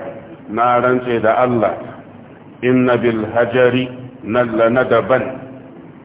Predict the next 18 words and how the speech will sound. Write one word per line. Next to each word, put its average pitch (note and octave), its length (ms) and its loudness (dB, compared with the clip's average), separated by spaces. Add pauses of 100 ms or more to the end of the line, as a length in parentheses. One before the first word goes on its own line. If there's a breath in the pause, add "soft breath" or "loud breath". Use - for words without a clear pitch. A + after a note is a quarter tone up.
(220)
Sai B2+ 120 0
da B2+ 80 4
wannan A#2+ 340 0
dutse C3 280 -2
yayi A2+ 360 0
tabo A#2 320 0
jikinsa. G2 540 -4 (1120)
Yanda C3+ 280 4
ka C3 140 -2
san C3 220 2
mutum B2 220 0 (100)
idan A2+ 200 0
an C3 140 0
dake B2+ 360 0
shi B2 100 -6
jikin A2 340 -4
yayi G#2+ 200 0
tabo. A#2+ 260 -2